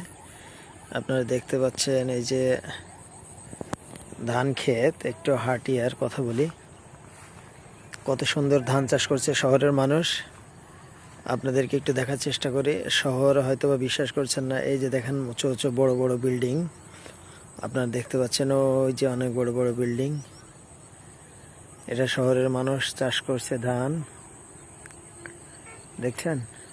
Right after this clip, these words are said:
এরা শহরের মানুষ চাষ করছে ধান, একবারে গ্রামের ধান দেখে তো মনে হচ্ছে যে গ্রামের মানুষের চেয়ে ওরা খুব ভালো চাষ করছে।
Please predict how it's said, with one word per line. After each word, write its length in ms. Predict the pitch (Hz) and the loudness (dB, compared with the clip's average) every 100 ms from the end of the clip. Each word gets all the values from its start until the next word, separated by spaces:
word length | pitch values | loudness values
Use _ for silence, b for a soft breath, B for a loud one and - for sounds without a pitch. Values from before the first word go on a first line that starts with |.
| B B - - - - - - - - - - - - | B B -20 -20 -20 -20 -20 -20 -20 -20 -20 -20 -18 -8
এরা 200 | 123 120 | -4 -4
শহরের 420 | - 123 120 127 | -4 -2 0 0
মানুষ 320 | 127 127 123 | -2 -2 -2
চাষ 220 | 135 120 - | -4 -4 -4
করছে 300 | 127 - 123 | -4 -4 -2
ধান, 380 | 123 123 165 156 - | -2 -4 -6 -10 -6
একবারে 400 | 123 113 127 123 | -6 -2 0 0
গ্রামের 460 | 113 127 123 123 120 - B B B B B - - - 127 | 0 0 0 -2 -4 -10 B B B B B -20 -10 -6 -4
ধান 320 | 117 127 127 | -2 -2 0
দেখে 240 | 131 127 135 | -2 -2 -2
তো 100 | 135 | 0
মনে 200 | 135 139 | 0 0
হচ্ছে 280 | 131 - | -2 -4
যে 120 | 127 127 | -2 0
গ্রামের 340 | 135 131 131 | 2 4 2
মানুষের 360 | 127 123 - 123 | 0 -2 -4 -4
চেয়ে 240 | - 135 135 | 0 2 4
ওরা 140 | 131 | 2
খুব 200 | - 120 | 0 -2
ভালো 200 | 117 120 | 0 0
চাষ 240 | 127 117 | -2 -2
করছে। 340 | - 117 - | -4 -6 -4